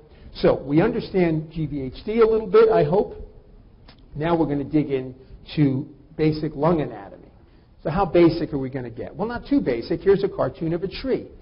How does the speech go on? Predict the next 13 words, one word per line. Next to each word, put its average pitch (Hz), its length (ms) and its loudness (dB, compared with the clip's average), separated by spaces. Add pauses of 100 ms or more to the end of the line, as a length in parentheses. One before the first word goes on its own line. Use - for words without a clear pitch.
(420)
Think 233 180 6
about 190 320 6
a - 220 -4
tree, 117 320 -6 (500)
but 220 100 0
more 240 460 0
importantly, 180 640 -4
think 226 160 -4
about 180 240 4
a 165 80 -4 (140)
tree 180 260 0
upside 135 500 -2
down. 110 240 -10